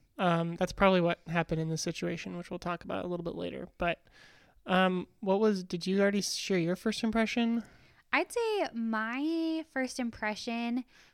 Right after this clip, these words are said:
Speaker 2: is that I feel like Clayton, it, he, I don't know, he's projecting an interesting dynamic with his relationship to the drama in the house, because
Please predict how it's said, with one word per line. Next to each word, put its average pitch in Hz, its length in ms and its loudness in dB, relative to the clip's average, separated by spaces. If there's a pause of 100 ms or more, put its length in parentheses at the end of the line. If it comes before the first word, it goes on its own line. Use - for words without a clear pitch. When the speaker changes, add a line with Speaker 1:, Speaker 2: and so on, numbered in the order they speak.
(160)
Speaker 2:
is 220 240 0
that 208 800 -2 (1500)
I 254 120 0
feel 302 240 2
like 285 220 2
Clayton, 262 680 0 (800)
it, - 160 -6
he, - 220 -16 (200)
I 254 80 -2
don't 294 140 4
know, 254 100 4
he's 214 200 -4
projecting 254 440 -2
an 240 80 0
interesting 214 540 -8
dynamic 190 500 -8
with 196 160 -12
his 190 180 -8
relationship 190 640 -8
to 214 100 -10
the 190 140 -10
drama 185 400 -8
in 247 140 -6
the 277 80 -4
house, 285 360 -6
because 214 580 -4